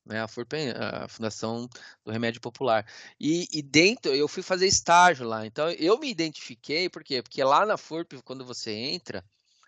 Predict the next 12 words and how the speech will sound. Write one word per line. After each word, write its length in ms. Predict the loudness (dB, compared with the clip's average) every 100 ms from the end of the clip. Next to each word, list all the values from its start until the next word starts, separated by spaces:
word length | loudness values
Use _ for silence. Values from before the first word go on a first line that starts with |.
| _
né, 260 | -2 0 -2
você 340 | -4 -8 -8
fa-, 360 | -6 0 0 -2
você 220 | -10 -14
passa, 560 | 0 6 6 6 0 -2
é... 560 | -2 2 6 6 6 4
você 140 | -2 -12
fica 340 | -14 -2 4
lá, 360 | 6 6 4 0 _ _ _ _
ah, 280 | -8 -6 -6
seis 360 | -4 -4 -4
meses, 760 | -6 -4 -2 -2 -4 -2 -2